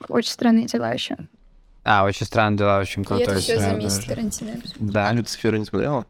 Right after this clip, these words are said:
Speaker 1: Нет, хотела начать, но потом уже появились дела, и как бы вот сейчас, вот сейчас вообще не до сериалов, не до фильмов, а вот до лета я прям очень много смотрела, смотрела.
Speaker 2: Да, а вот опять же, э, давайте закончим эту тему с ограничениями. Вот эти все сериалы, которые ты перечислила, да и ты, в принципе,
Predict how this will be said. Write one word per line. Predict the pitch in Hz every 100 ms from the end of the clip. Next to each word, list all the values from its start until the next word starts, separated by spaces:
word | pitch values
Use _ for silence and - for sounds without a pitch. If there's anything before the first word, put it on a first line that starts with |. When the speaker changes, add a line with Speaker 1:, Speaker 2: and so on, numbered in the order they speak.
| _
Speaker 1:
Нет, | 233 226 220 - -
хотела | 247 254 269
начать, | 262 233 269 311
но | 254 233
потом | 233 226 240
уже | 233 226
появились | 226 214 214 214
дела, | 226 214 247
и | 247
как | 220 208
бы | 208
вот | 202 208
сейчас, | - - 254 -
вот | - 226
сейчас | - 320 320
вообще | 247 240
не | 214 208
до |
сериалов, | 214 214 208 214
не | 214 208
до | 208
фильмов, | 277 440 403 277 - _ _ -
а | 233
вот | 220 214
до | 240
лета | 226 233 330 262
я | 226
прям | 226 220
очень | 220 214 -
много | 196 196 208
смотрела, | - - - 269 294 277
смотрела. | - 220 - 123 127 117
Speaker 2:
Да, | 113
а |
вот | 135
опять | 170 170 151
же, | 117
э, | 101 87 110 110 107 104
давайте | 117 131 117 -
закончим | 104 107 120 117 - 98
эту | 90 -
тему | - 110 104
с | -
ограничениями. | 110 110 107 156 196 143 107 92
Вот | 104 101 -
эти | - 117 -
все | - 131
сериалы, | 143 139
которые | - 127 117
ты | 127
перечислила, | 120 135 - 107 127 107
да | 104
и | 123
ты, | 120
в | -
принципе, | - 104 - 85